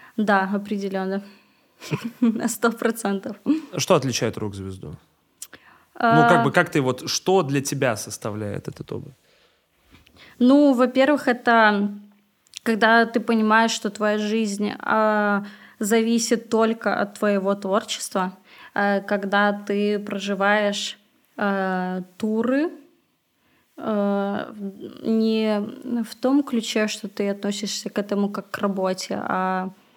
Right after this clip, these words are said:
Speaker 1: как, м, для тебя это как отдых, я не знаю, как очень крутое времяпровождение. Я, для меня туры — это, я не знаю, какая-то жесткая отдушина. Мне очень нравится турить.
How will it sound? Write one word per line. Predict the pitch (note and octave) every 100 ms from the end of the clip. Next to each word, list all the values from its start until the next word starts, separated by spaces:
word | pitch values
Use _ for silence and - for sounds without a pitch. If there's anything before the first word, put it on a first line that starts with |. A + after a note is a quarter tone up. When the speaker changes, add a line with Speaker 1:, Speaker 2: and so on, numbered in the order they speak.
| _ -
Speaker 1:
как, | G3+ G3+ -
м, | G#3 G#3 G3 G3 G3 F#3+ - _ _ _ _ _
для | G3 G#3
тебя | G#3 G#3 G#3 G#3
это | G3+ G#3 G3 G3+ -
как | - G3+ G3+ - _ _ -
отдых, | A3 A#3+ G2+ G3 - _ -
я | G3+
не | G3
знаю, | G3 G3 F#3+ G3
как | - G3+ -
очень | - G#3 G3+ G#3
крутое | G#3 G#3 G#3
времяпровождение. | G3+ G3+ G3 G3 G3 G3 F#3 G3 G3+ B3 A#3 - - _ _ _ _ _ _ _
Я, | G#3 F#3+ F#3+ F#3+ F#3+ F#3+ - _ _ _ _
для | G3+ G3
меня | A3 A3+ A#3+
туры — | A#3 A3+ A#3+ A#3+
это, | G3+ G3+ G3 F#3 F#3+ G#3 -
я | G#3
не | G3+ G3+
знаю, | G3+ - F#3+ G3+ G3+
какая-то | - - G3+ G3+ G#3 G#3
жесткая | G#3 G3+ - G3
отдушина. | G3 F#3+ G3+ - G3+ F#3+ F#3 -
Мне | G#3 G3 G3 F#3+ F#3+
очень | F#3+ F#3+ - G3
нравится | F#3 F3+ F#3+ -
турить. | - G3 G3 -